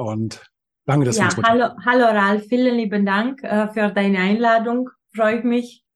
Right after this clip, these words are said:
Speaker 2: und heute bei dir dabei zu sein und bei deinen Zuschauern.
Speaker 1: Wie kommt man denn zu dem Thema Gesichtslesen? Gab's da irgendeinen Auslöser? Du kannst uns ja gleich nochmal ganz kurz genauer erläutern, was
Speaker 2: Mhm.
Speaker 1: genau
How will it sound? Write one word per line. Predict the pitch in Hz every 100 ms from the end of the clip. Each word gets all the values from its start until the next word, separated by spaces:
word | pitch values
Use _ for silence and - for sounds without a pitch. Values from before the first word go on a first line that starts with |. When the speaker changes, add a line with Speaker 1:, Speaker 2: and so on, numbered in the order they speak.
| _ _ _ _ _
Speaker 2:
und | - 190 190 190 - -
heute | 196 196
bei | 185 185
dir | 185 180 175
dabei | 170 165 160
zu | 165 175
sein | 170 165 170
und | 170 170 - _
bei | 175 170
deinen | 170 170 170
Zuschauern. | 165 - - - 170 - _ _ _ _ _ _ _ _
Speaker 1:
Wie | 98 90 143
kommt | 135 151
man | 131
denn | 127 120 123 104 -
zu | - 120
dem | 113
Thema | 123 123 123
Gesichtslesen? | 120 107 131 - 104 95 90 90 92 87
Gab's | 127 127
da | 143 -
irgendeinen | 117 107 107 -
Auslöser? | 117 147 - 156 156 165
Du | 160 - - -
kannst | 139
uns | 143
ja | 120
gleich | 131 117
nochmal | 127 110
ganz | 117
kurz | - 123 - - - _
genauer | - 107 135 151
erläutern, | 123 107 127 135 131 - - _
was | 110 233
Speaker 2:
Mhm. | 233
Speaker 1:
genau | 113 104 117 120